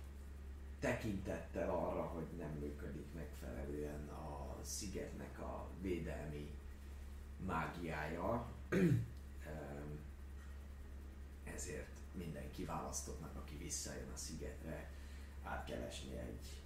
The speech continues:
procedúrán. És itt már látjátok, hogy a félelf forma az a dobozt, ami ott van a, a, a homlokja alatt, most jobban szemügyre tudjátok, tudtok venni, egy, ö,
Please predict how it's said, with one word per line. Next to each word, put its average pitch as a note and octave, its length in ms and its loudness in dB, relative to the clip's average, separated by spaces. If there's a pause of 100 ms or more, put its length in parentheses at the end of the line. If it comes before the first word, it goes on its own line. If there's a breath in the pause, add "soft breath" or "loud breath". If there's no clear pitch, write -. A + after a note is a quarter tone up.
procedúrán. D2+ 1000 2 (760 loud breath)
És - 60 -4
itt G2 140 0
már F2+ 140 4
látjátok, - 560 4
hogy D#2 140 2
a D2+ 140 4
félelf E2+ 420 6 (160)
forma D#2+ 420 4
az D#2 200 2
a D2+ 280 2 (360)
dobozt, - 420 8
ami G#2+ 220 6
ott A2+ 140 6
van G#2 120 4
a, F#2+ 120 6 (180)
a, G#2 280 8
a - 20 6
homlokja A2+ 560 10
alatt, G#2 180 8
most G#2+ 160 0
jobban G2+ 200 4
szemügyre - 500 6
tudjátok, F#2+ 600 2
tudtok G2+ 520 2
venni, D3 520 8
egy, A2+ 360 8
ö, A2 300 10